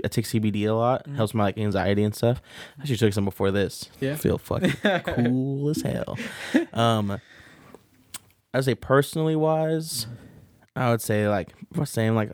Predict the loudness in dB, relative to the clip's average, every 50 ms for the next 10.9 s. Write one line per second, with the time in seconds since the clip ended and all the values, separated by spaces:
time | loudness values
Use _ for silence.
0 | -10 -8 -6 -4 -4 -4 -4 -4 -2 0 0 2 2 0 0 -2 -6 -8 -2 0
1 | 0 2 2 0 -2 -2 -2 0 0 0 -2 -6 -12 -16 -18 -20 -20 -20 -18 -18
2 | -18 -18 -20 -20 _ -4 0 2 2 2 2 2 0 -2 -4 -6 -8 _ _ _
3 | _ _ _ _ _ _ -2 0 0 0 0 0 0 0 0 0 0 0 -2 -2
4 | -6 _ _ -10 0 2 4 4 4 2 -2 -4 -10 _ _ _ -6 -2 0 2
5 | 2 2 0 0 0 0 0 0 -2 -4 -10 -20 -8 0 4 4 4 4 2 0
6 | -4 -2 0 2 2 2 2 0 0 0 2 2 2 0 -2 -4 -8 -10 -8 -10
7 | -10 -14 -18 -20 _ _ -2 0 2 2 2 0 0 -2 -6 -8 -10 _ _ _
8 | _ -20 -20 -20 _ _ _ _ _ _ _ -20 _ _ -20 -20 -20 -16 -8 0
9 | 2 2 4 2 0 -2 -2 -2 -2 0 0 0 0 2 0 0 -2 -4 -8 -10
10 | -2 0 0 2 2 0 0 0 2 2 0 0 0 -2 -6 -8 -8